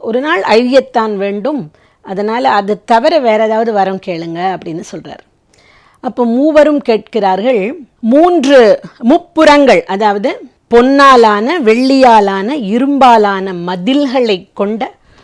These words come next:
முப்புறங்கள் வேண்டும். அவை பூலோகத்திலும் அந்தரத்திலும் வான் உலகத்திலும் இருக்க வேண்டும். ஆயிரம் ஆண்டுகளுக்கு ஒரு முறை அவை இடம்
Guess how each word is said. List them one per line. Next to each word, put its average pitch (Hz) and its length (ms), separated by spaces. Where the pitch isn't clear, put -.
முப்புறங்கள் 214 800
வேண்டும். 208 460
அவை 180 520
பூலோகத்திலும் 190 920
அந்தரத்திலும் 214 1000
வான் 269 480
உலகத்திலும் 220 840
இருக்க 214 500
வேண்டும். 196 560
ஆயிரம் 240 680
ஆண்டுகளுக்கு 233 800
ஒரு 214 200
முறை 254 420
அவை 233 480
இடம் 233 500